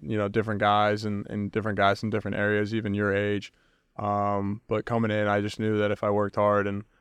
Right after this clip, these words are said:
um, was just myself every single day, that it, it, it normally, uh,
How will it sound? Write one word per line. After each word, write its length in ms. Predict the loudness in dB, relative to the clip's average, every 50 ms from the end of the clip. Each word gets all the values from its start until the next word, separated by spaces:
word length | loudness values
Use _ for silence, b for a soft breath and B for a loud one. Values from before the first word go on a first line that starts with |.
| _ _ _ _ _ _
um, 540 | -6 -2 0 0 2 2 0 -2 -2 -4 -4
was 140 | -4 -2 -2
just 220 | -2 -2 -4 -6 -12 -16 _ _ -2
myself 480 | 0 0 0 2 2 2 2 2 2
every 160 | 0 0 -2 -2
single 240 | -4 -4 -4 -2
day, 260 | 0 0 0 2 2 0
that 120 | 0 -2
it, 120 | -2 -4 -6 _
it, 180 | -4 -4 -4 -6 _ _ _ _ _ -6
it 120 | -4 -2
normally, 460 | 0 0 0 0 0 0 2 2 2
uh, 280 | 2 2 2 2 2